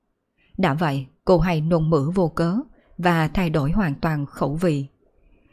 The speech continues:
Trước đó cô là một người rất kén ăn, đồ ăn phải thật tươi ngon cô mới ăn.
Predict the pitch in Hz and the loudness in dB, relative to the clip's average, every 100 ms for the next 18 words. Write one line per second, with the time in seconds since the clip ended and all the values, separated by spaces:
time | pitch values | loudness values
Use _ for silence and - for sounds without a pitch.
0 | _ - 254 180 175 196 247 190 165 143 | _ 2 4 2 0 -2 0 2 4 2
1 | 147 - 156 156 147 208 - 170 175 233 | -2 -2 0 0 0 -2 -2 -4 -2 -2
2 | 180 156 - _ _ _ - 180 - 170 | -2 -2 -8 _ _ _ 6 6 6 0
3 | 165 160 147 190 147 - 180 165 175 165 | -2 -2 -2 -4 -2 2 2 2 -2 -2
4 | - 180 165 190 208 180 | -2 0 2 0 0 -2